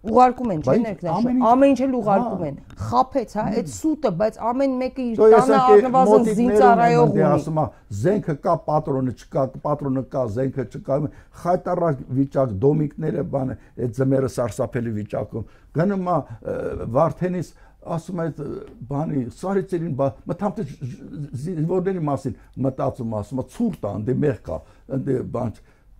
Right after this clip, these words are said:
Speaker 2: ցուրկը գալիս ա, դիրքը գրավում։ Այն մարդ,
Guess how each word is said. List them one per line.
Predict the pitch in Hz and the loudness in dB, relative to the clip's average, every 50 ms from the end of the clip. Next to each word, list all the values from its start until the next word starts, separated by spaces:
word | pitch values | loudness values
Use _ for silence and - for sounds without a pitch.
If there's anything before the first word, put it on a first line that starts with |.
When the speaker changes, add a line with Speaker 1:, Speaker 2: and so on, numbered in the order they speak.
| - - | -14 -2
Speaker 2:
ցուրկը | - 233 233 - 196 139 | -2 -2 0 0 -2 0
գալիս | 151 156 151 156 143 - | 2 2 2 2 0 -2
ա, | - 185 160 151 - _ - _ | -2 -2 -2 -2 -6 _ -20 _
դիրքը | - 120 131 127 - - 110 | -4 -2 -2 -2 -2 -4 -6
գրավում։ | - 113 101 - - 95 80 82 82 - - - - _ _ - _ _ - | -4 -4 -4 -4 -6 -6 -6 -8 -8 -12 -16 -20 -20 _ _ -20 _ _ -10
Այն | - - 240 269 - | -4 -2 -2 0 0
մարդ, | 220 202 156 - 113 | 0 -2 -2 -4 -14